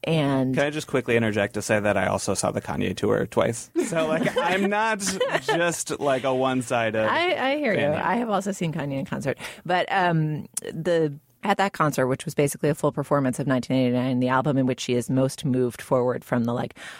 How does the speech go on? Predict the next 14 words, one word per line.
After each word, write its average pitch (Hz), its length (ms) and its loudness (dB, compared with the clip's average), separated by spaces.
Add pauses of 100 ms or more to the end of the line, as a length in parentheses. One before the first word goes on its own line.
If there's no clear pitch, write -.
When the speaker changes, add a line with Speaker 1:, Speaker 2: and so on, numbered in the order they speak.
(300)
Speaker 1:
"I'm 156 160 4
just 151 280 0
a 139 100 4
young 135 360 2
country 127 560 0
girl 127 440 2
with 120 240 -2
a, 120 240 2 (260)
you 127 140 2
know, 127 220 -2 (120)
who's 135 200 -2
a 127 60 0
little 120 240 2
bit 120 300 0